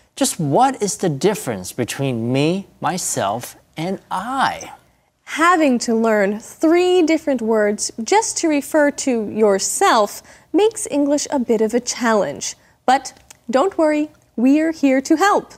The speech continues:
Speaker 2: First, let's look at I.
Speaker 1: Okay, I is the subject pronoun in a sentence, so it is used when you are the subject. For example, "I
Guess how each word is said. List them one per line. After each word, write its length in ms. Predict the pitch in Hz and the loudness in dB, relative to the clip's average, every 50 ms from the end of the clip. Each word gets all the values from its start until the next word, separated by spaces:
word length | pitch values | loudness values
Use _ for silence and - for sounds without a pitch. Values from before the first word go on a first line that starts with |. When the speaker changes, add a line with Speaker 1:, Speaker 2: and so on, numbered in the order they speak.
| _ _ _ - _ _ _ _ _ _ _ | _ _ _ -20 _ _ _ _ _ _ _
Speaker 2:
First, 500 | - 466 480 392 370 349 - - - - - | -2 0 0 2 0 -2 -4 -8 -10 -10 -10
let's 380 | 262 254 320 403 427 - - - | -4 -2 0 0 0 0 0 0
look 180 | 294 320 302 - | 2 2 2 0
at 280 | 262 247 254 - - - _ _ _ _ | 0 -2 -2 -4 -8 -14 _ _ _ _
I. 480 | 240 233 233 214 - - - - 294 - _ _ - - - - - - - - - - - - - | 2 2 4 2 2 0 -6 -10 -16 -18 _ _ -20 -20 -20 -20 -20 -20 -18 -18 -18 -18 -6 0 0
Speaker 1:
Okay, 380 | 160 151 - 170 127 - - - | 2 2 2 0 0 0 -2 0
I 420 | 165 180 226 254 269 269 277 - - | 0 2 2 4 2 2 2 2 2
is 200 | 175 170 165 - | 0 0 0 0
the 120 | - 165 | -2 -2
subject 560 | 139 - - - 196 220 220 214 226 196 - - | -2 -2 -2 -2 -2 -2 -2 -2 -2 -4 -4 -4
pronoun 520 | - - 170 175 160 139 120 113 127 143 | -4 -2 0 2 2 2 2 0 0 -2
in 120 | 143 131 | -2 -2
a 60 | 135 127 | -2 -2
sentence, 580 | - - 190 220 - 135 113 95 - - - - - | -2 -2 -2 -2 -2 -4 -6 -6 -8 -10 -12 -14 -18
so 300 | - - - 127 123 135 | -20 -6 -2 0 0 0
it 180 | 131 151 135 127 | 0 0 -2 0
is 220 | 123 120 107 117 | -2 -2 0 0
used 320 | 151 185 196 190 156 - 147 | 0 0 0 -2 -2 -2 0
when 320 | 143 135 135 135 127 120 | 0 0 0 0 -2 -4
you 360 | 131 196 247 240 156 151 170 - | -2 0 2 2 2 2 2 0
are 180 | 190 180 180 | 0 -2 0
the 80 | 190 180 | -2 -2
subject. 560 | - - 247 262 - - - 185 190 - - - _ _ _ | -2 -2 -2 0 0 0 -2 -2 -4 -8 -18 -20 _ _ _
For 160 | - - 135 | -10 -6 -4
example, 640 | 131 123 117 147 175 196 185 - 143 117 101 98 - - - _ _ _ _ _ _ - | -4 -2 0 0 0 0 0 0 0 0 0 -2 -6 -12 -20 _ _ _ _ _ _ 0
"I 460 | 180 202 220 233 233 240 240 - | 2 2 2 2 0 0 -2 -4